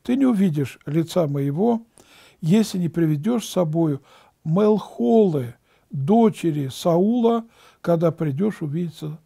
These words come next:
со мной". Мелхола — это первая жена Давида. Саул отнял её у него и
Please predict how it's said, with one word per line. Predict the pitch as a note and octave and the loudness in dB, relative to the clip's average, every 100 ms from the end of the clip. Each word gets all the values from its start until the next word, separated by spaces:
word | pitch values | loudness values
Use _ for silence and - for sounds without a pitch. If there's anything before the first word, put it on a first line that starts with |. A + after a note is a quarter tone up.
| _ | _
со | - D#3+ | -14 -10
мной". | D3+ D#3 D3 C#3+ _ _ _ _ _ - | -8 -8 -10 -14 _ _ _ _ _ -10
Мелхола — | F#3 F#3+ A#3 A3 | -6 -6 -6 -6
это | G#3+ G#3+ | -6 -8
первая | - G#3 G3 G3+ | -4 -4 -4 -8
жена | G#3+ G#3 | -6 -6
Давида. | F3+ F#3+ G3 F#3+ F#3+ - _ _ _ _ _ _ _ - _ | -6 -6 -8 -10 -16 -20 _ _ _ _ _ _ _ -20 _
Саул | - G#3 G#3 A3+ - _ _ _ | -4 2 4 2 -2 _ _ _
отнял | - G3+ - G3+ G3+ G3+ G#3 - _ _ _ _ _ - | 0 0 0 2 6 6 4 -4 _ _ _ _ _ 0
её | G#3+ G3+ G3+ G3 G3 _ _ - | 2 4 4 2 -2 _ _ -4
у | G3 | 0
него | G3+ F#3 F#3+ G3 G3+ _ _ _ _ _ _ _ _ _ | 0 2 2 2 -2 _ _ _ _ _ _ _ _ _
и | F3+ G3 F#3 | 0 2 2